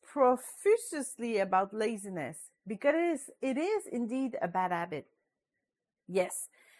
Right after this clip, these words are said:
meeting our future husband or wife requires effort and investment in ourselves, with our time and our wallet. But the same goes for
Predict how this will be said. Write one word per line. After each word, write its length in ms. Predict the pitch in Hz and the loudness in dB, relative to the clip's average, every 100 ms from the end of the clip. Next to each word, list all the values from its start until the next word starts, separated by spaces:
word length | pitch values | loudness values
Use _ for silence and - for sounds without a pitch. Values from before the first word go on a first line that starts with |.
| - | -8
meeting 460 | 214 262 262 311 285 | 0 0 0 -2 0
our 140 | 240 | -2
future 460 | 233 262 254 262 247 | -4 -4 -2 -2 0
husband 440 | 240 247 214 226 | 0 0 0 -2
or 220 | 214 202 | 0 -2
wife 380 | 208 226 240 247 - | 0 4 4 2 -4
requires 1000 | 254 240 _ _ 233 254 359 370 330 294 | -6 -6 _ _ 6 6 6 4 4 4
effort 440 | 254 254 220 156 _ _ _ _ - | 2 2 -2 -2 _ _ _ _ -2
and 160 | 247 | 2
investment 720 | 302 277 330 370 - 339 226 - _ _ - | 4 4 4 2 2 0 0 -6 _ _ -6
in 120 | 185 | 0
ourselves, 800 | 208 302 - 349 277 - - - _ _ - | 2 2 4 6 6 4 -10 -18 _ _ -10
with 160 | 170 | -6
our 180 | 190 254 | -2 -2
time 520 | 254 339 359 349 302 | 2 6 8 8 6
and 100 | 220 | 0
our 180 | 202 196 | 0 2
wallet. 500 | 220 277 285 190 143 _ _ _ - - - | 6 6 6 2 0 _ _ _ -20 -16 4
But 160 | 254 254 | 4 4
the 100 | 311 | 0
same 300 | - 381 330 | 2 0 2
goes 360 | 415 415 359 | 2 2 2
for 200 | 392 392 | 0 -2